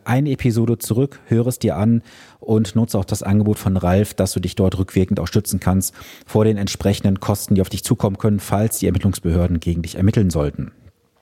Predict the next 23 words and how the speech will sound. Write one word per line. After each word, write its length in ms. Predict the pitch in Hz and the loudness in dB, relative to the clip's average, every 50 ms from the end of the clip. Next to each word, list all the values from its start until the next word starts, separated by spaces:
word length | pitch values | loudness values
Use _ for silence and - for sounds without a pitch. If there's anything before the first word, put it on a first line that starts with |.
| _ _ _ _ _ _ - - - - - - - - - - - - - | _ _ _ _ _ _ -20 -20 -20 -18 -18 -18 -18 -18 -18 -20 -20 -20 -12
So, 180 | - - 165 165 | -2 0 2 2
und 120 | 131 127 | 2 2
lass 160 | 127 151 156 208 | 0 2 2 0
uns 140 | 202 - | 0 2
mal 160 | 190 180 175 175 | 2 0 0 0
in 100 | - 156 | 0 0
das 220 | 151 151 - - | 0 0 0 0
heutige 260 | 160 160 - 147 131 - | 0 0 0 -2 -6 -2
Thema 260 | - 143 139 135 139 | 0 0 0 0 0
einsteigen, 640 | 143 156 175 - - - 131 127 131 131 139 131 | 0 -2 -2 -2 -2 0 2 2 2 2 0 -2
zum 140 | - - 101 | -2 -4 -2
Thema 360 | - 110 101 104 104 104 - - | 0 2 2 2 2 0 -2 -6
Zeitpunkt. 720 | - - 87 90 92 - - - 85 76 73 69 - - _ _ - - - _ _ _ _ _ _ _ _ _ _ _ _ _ _ - - _ | -6 -2 0 -2 -2 -2 -4 -6 -6 -6 -6 -10 -14 -20 _ _ -20 -20 -20 _ _ _ _ _ _ _ _ _ _ _ _ _ _ -20 -6 _
Ja, 180 | 135 117 92 78 | 0 0 0 0
die 200 | 73 107 120 - | -2 -2 -2 0
Uhr 200 | - 143 156 151 | 0 2 2 2
läuft. 480 | 143 131 110 85 78 - - - _ | 2 2 2 0 -2 -4 -12 -16 _
Bei 140 | - 92 85 | -6 -6 -4
uns 320 | - 151 175 196 202 - | 0 0 2 2 2 0
allen 340 | - - 110 120 131 135 135 | -2 0 0 2 2 2 2
läuft 260 | 117 113 113 - - | 2 0 0 -2 -4
die 60 | - 92 | -8 -4
Uhr. 300 | 107 113 120 120 120 | 0 2 2 2 0